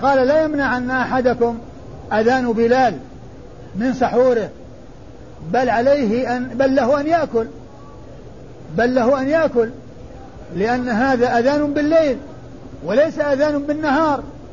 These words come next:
أو عند دخول النهار، بل هو أذان بالليل، ولهذا جاء فإنه يؤذن بليل، والليل ليس محلا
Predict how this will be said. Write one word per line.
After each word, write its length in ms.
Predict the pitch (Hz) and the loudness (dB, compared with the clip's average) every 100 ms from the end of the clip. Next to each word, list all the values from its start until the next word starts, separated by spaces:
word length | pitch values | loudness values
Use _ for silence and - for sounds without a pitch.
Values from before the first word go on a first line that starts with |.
| - - 208 | -16 -10 -2
أو 80 | |
عند 240 | 214 254 262 | 0 2 2
دخول 360 | 254 202 294 | 2 0 2
النهار، 540 | 277 269 240 285 294 - - - - - - 180 | 2 2 2 2 2 -2 -10 -16 -16 -16 -14 0
بل 200 | 247 247 | 2 4
هو 120 | 247 | 4
أذان 400 | 240 262 285 247 | 2 2 2 0
بالليل، 320 | 240 240 202 | 2 2 2
ولهذا 520 | 208 226 220 262 240 | 2 2 2 2 2
جاء 480 | 208 240 294 302 320 - - - - | 4 2 4 0 -2 -6 -16 -10 -2
فإنه 380 | 196 269 240 | 0 2 2
يؤذن 560 | 233 269 320 330 285 262 | 2 4 4 2 0 -2
بليل، 340 | 233 233 208 - - - - - - - - - - - | 0 0 0 -4 -14 -18 -18 -18 -20 -18 -18 -18 -12 0
والليل 540 | 294 294 311 302 294 | 2 4 2 2 -2
ليس 220 | 339 359 | -2 0
محلا 460 | 302 285 277 285 | -2 0 -2 0